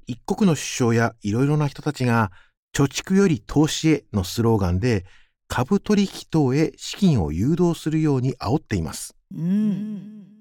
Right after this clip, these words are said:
Speaker 1: 僕も必死な思いで汗水垂らして貯めた給付金や補助金をつぎ込み、株を始めたのですが、買った銘柄が全部暴落して、ほとんど溶けてしまいました。
Speaker 2: うん。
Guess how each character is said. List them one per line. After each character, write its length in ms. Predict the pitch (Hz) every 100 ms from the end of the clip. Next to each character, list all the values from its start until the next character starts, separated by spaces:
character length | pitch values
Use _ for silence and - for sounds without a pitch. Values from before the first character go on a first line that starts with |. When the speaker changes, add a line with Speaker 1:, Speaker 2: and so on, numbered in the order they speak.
| _
Speaker 1:
僕 220 | 95 104
も 280 | 139 147 - _ _
必 140 | _ 123
死 220 | - 165
な 100 | 170
思 180 | 170 165
い 40 |
で 180 | 139 - -
汗 240 | 127 143
水 200 | 123 113
垂 180 | 117 113
ら 100 | 123
し 60 | -
て 80 | 120
貯 140 | 113
め 100 | 113
た 260 | 107 113 104 - _ _
給 200 | - 131
付 120 | 131 -
金 140 | 135
や 100 | 135
補 140 | 110 110
助 120 | 131
金 220 | 139 135
を 80 | 135
つ 200 | - 113
ぎ 100 | 120
込 120 | -
み、 240 | 131 117 110 - _ -
株 400 | - 95 135 160
を 40 |
始 300 | - 120 123
め 80 | 156
た 120 | 165
の 80 | 151
で 100 | 123
す 100 | 113
が、 220 | 123 123 - _ _ _ _ _
買 160 | - 123
っ 20 | -
た 120 | - 165
銘 240 | 156 156
柄 220 | 147 139
が 180 | 139 143 - _
全 300 | 98 104 160
部 100 | 135
暴 260 | 101 95 131
落 220 | 147 143
し 80 | 135
て、 240 | 135 127 - _ _
ほ 120 | -
と 160 | 104 185
ん 40 |
ど 80 | 175
溶 160 | 147 -
け 120 | 127
て 80 | 151
し 100 | -
ま 100 | 120
い 40 |
ま 80 | 110
し 60 | -
た。 160 | 101 - - - -
Speaker 2:
う 60 |
ん。 640 | 165 202 165 196 175 165